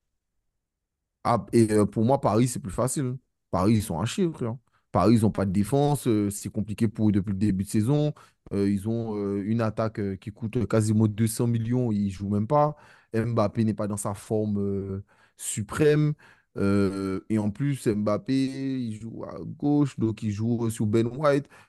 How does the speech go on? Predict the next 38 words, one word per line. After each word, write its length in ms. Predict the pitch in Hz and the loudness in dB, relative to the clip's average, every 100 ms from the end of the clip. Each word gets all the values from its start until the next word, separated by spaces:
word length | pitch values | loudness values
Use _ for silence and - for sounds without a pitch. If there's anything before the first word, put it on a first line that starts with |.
| _ | _
Bon, 300 | 107 101 - | -6 -6 -6
euh, 20 | - - 104 | -12 -16 -20
ça 160 | - 113 | -2 0
va, 220 | 127 143 | 4 4
quoi, 140 | 123 98 | 4 0
tu 100 | - | -2
vois. 180 | 101 127 _ _ 101 | -6 -6 _ _ -10
Euh, 220 | 98 98 | -6 -6
j'ai 140 | 95 95 | -6 -6
plus, 340 | - 143 - - - _ | -4 -6 -8 -20 -20 _
il, 140 | 180 185 | -2 2
il, 160 | 185 185 | 6 6
il, 240 | 190 185 - | 6 4 2
s'il 240 | - 233 226 | -2 4 6
joue 160 | 185 | 6
sur 120 | 202 175 | 4 2
le 60 | |
côté 220 | 175 160 | 4 4
de 100 | 156 | 4
Zinchenko, 520 | 135 135 147 151 147 170 | 0 -2 -4 -2 -2 -2
je 60 | |
te 60 | 135 | -2
dis, 340 | 120 135 147 - _ _ _ _ _ _ _ | -2 -4 -6 -8 _ _ _ _ _ _ _
ouais, 320 | 151 107 117 113 | -6 2 4 4
bon, 220 | 110 113 | 2 -2
ça, 160 | 104 | -4
ça, 340 | 98 104 101 98 | -6 -4 -2 -4
cinquante 400 | 95 117 110 113 | -4 -6 -2 -2
buts, 280 | 110 117 127 | 0 0 0
euh, 280 | 123 98 92 | 0 -2 -4
là, 120 | 92 | -4
ça 120 | 101 101 | -4 -4
sera 140 | 110 | -4
compliqué. 540 | - 101 107 - - - | -4 -4 -4 -4 -6 -4
Mais 480 | - 107 127 131 123 | 0 4 6 6 4
sur 300 | - 110 104 | 0 -2 2
Ben 200 | 113 117 | 2 2
White, 360 | 123 131 135 | 2 2 2